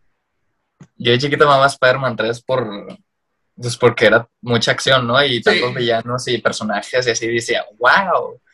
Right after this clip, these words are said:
Speaker 2: Pero ahora
Speaker 1: Qué padre, ¿no? Pero, pues, ahorita ya, es... o sea, como que te das cuenta del personaje y, pues, te da igual, ¿no? O sea, no te causa, no te mueve algo, no te inspira, no te motiva, no te enoja.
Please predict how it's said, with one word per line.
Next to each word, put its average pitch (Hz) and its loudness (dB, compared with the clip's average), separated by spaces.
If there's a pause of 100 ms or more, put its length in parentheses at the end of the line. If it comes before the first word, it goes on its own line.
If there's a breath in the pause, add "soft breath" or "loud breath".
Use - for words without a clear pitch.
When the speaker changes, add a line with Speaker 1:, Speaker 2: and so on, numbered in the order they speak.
(100)
Speaker 2:
Pero 165 -2
ahora 196 -2
Speaker 1:
Qué 127 -2
padre, 135 4
¿no? 131 -8
Pero, 117 -2
pues, 117 -4
ahorita 110 2
ya, 113 6
es... - -6
o 113 -2
sea, 120 0
como 117 -2
que - -4
te - -4
das 107 4
cuenta 117 0
del 120 2
personaje 104 -4
y, 104 -10
pues, 113 0
te - 4
da 113 10
igual, 117 6
¿no? 110 -6 (140)
O - -18
sea, 107 -4 (480)
no 113 2
te 127 2
causa, 123 4
no 123 -6
te - 0
mueve 123 4
algo, 107 0
no 107 -8
te - -10
inspira, 113 2
no 110 2
te - -2
motiva, 110 2
no 110 0
te 120 0
enoja. 113 -2